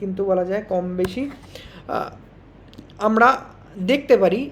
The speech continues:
এমন একটা পজিশন, যেখানে কিন্তু বলা যায় ঠিকঠাক সিএমই গ্যাপ থেকে শুরু করে সমস্ত কিছু আছে এক লক্ষ চোদ্দো হাজার, এক লক্ষ পনেরো হাজারের কাছাকাছি।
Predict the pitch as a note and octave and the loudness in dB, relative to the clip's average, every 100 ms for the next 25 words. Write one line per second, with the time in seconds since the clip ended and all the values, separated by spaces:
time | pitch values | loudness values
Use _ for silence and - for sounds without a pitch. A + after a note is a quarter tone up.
0 | F3+ F#3 G#3+ G#3+ A3 G#3+ G3+ G3 F#3+ A#3 | -4 -2 0 -2 -2 -2 0 0 0 -2
1 | C#4 G#3 G3+ A3 G#3 G#3+ F#3+ B3 G#3 G3 | -2 -4 -2 -2 -2 -4 -4 0 2 2
2 | A#3+ D#4 - - - C4+ D4 - B3+ A#3+ | -2 -4 -12 -20 -6 -2 -2 -2 -2 -2
3 | - A3+ A3+ A3 G#3 G3+ G3+ - G#3 F#3+ | -6 0 2 2 2 2 0 -2 -6 -2
4 | G3 G3 G3+ F#3+ G3 F#3+ F#3+ F#3 F3+ F3 | -4 -2 -2 -2 -6 -6 -6 0 0 0
5 | A3 F#3+ F3+ F3 F#3+ G3 F3 F#3 F#3 F3+ | -2 -2 -6 -4 -4 -2 0 0 2 0
6 | F3 E3+ - F3+ F3+ F3 E3 E3+ E3+ E3+ | -4 -8 -8 -8 -4 -2 0 2 2 2
7 | E3 D#3+ D#3+ E3 | -2 -4 -6 -6